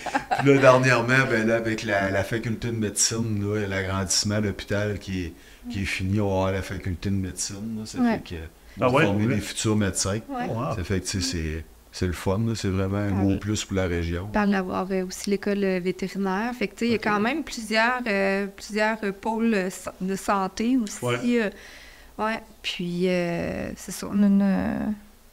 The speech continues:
Speaker 2: pas une, un beau développement, là. J'ai, j'ai, j'ai,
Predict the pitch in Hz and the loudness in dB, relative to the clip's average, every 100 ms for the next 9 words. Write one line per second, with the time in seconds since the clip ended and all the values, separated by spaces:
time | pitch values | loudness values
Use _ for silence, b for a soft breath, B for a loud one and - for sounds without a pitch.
0 | - 220 - 208 208 208 202 214 233 220 | -8 -6 -4 -6 -4 -2 0 0 0 0
1 | 220 208 208 202 202 208 208 196 180 208 | 0 -2 0 0 0 -2 -4 -4 -2 -2
2 | 170 208 | -2 -4